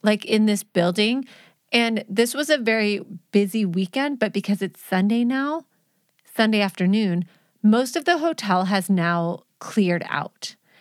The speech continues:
So usually there's a lot of traffic through here, but two things happen. It's Sunday afternoon,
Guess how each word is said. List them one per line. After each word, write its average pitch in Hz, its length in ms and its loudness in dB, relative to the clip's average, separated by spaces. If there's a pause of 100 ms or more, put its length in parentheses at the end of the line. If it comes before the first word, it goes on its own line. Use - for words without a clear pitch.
(120)
So - 160 -2
usually 302 460 2
there's 220 240 0
a 214 40 2
lot 202 240 2
of 208 120 -6
traffic 196 640 -4
through 262 200 -6
here, 294 360 -4 (360)
but 214 200 2
two 311 200 0
things 175 420 -2
happen. 170 460 -4 (640)
It's 214 180 -2
Sunday 294 540 0 (180)
afternoon, 208 720 0